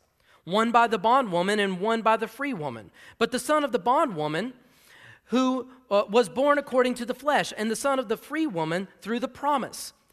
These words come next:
This is allegorically speaking, for these women are two covenants, one proceeding from Mount Sinai, bearing children who are to be slaves. She is Hagar.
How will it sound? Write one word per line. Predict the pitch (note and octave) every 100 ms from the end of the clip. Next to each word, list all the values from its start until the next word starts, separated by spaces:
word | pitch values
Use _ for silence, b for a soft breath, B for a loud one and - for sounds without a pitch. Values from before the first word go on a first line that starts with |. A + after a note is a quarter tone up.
| b b
This | D3+ G#3 D4
is | B3
allegorically | A#3 F3+ G3 D3+ D3+ E3+ A3
speaking, | - - D4 G#3 C3 A2+ b b
for | G3+
these | F3+ B3 D4
women | G3 G#3 F#3+
are | - F3 F3
two | F3+ - - F#3+ G3+
covenants, | - G3+ G3+ D#3+ B2+ - - b
one | C3 D#3+ A3
proceeding | A3 A3+ A#3 A#3 A3+
from | A3 F3
Mount | F3+ D#3+
Sinai, | - G#3+ A3 A3+ A#3+
bearing | F3+ F#3 E3+
children | E3+ A#3+ A#3 A#3 B3 B B B
who | G3+
are | F#3+
to | E3+
be | D#3+ G#3
slaves. | - A#3+ A#3 D#3 A#2+ -
She | - C3+ C#3
is | D#3
Hagar. | G#3 A3+ D3+ G#2+